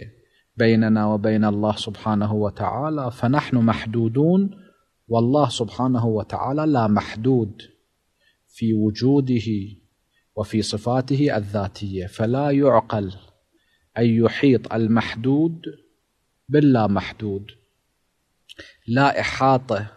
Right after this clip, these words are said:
جسمانية، لأن الله ليس بجسم، بل الله سبحانه وتعالى هو المحيط بكل شيء،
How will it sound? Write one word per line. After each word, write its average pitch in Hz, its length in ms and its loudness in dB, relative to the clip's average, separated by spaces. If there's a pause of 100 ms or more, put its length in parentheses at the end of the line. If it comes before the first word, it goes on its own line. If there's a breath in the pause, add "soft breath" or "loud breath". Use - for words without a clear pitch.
(140)
جسمانية، 117 920 0 (720)
لأن 101 280 -2
الله 110 280 -2
ليس 123 300 0
بجسم، 107 500 -6 (1160)
بل 120 240 2
الله 120 480 4
سبحانه 120 640 -2
وتعالى 110 540 -4
هو 117 260 0
المحيط 110 640 0
بكل 104 480 -2
شيء، 95 380 -8